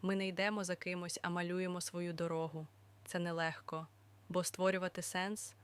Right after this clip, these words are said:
означає бути чесним із собою, приймати відповідальність і жити не автоматично, а свідомо. Але це й потужно, бо в кожному дні, навіть найпростішому,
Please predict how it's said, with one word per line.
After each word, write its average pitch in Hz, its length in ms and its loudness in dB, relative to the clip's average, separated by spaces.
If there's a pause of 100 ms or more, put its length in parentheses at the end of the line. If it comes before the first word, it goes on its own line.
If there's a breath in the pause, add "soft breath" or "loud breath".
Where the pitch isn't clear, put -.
(180 loud breath)
означає 185 580 2
бути 185 280 -2
чесним 180 560 0
із 165 100 -4
собою, 165 640 -2 (520 loud breath)
приймати 185 460 4
відповідальність 170 960 -2 (380 loud breath)
і 196 140 4
жити 196 400 2
не 180 140 0
автоматично, 175 960 -2 (220)
а 180 100 0
свідомо. 170 720 0 (600)
Але 180 240 4
це 190 200 0
й 190 40 2
потужно, 180 680 -2 (500)
бо 185 220 2
в 175 100 -2
кожному 202 480 4
дні, 185 460 0
навіть 180 460 2
найпростішому, 175 880 0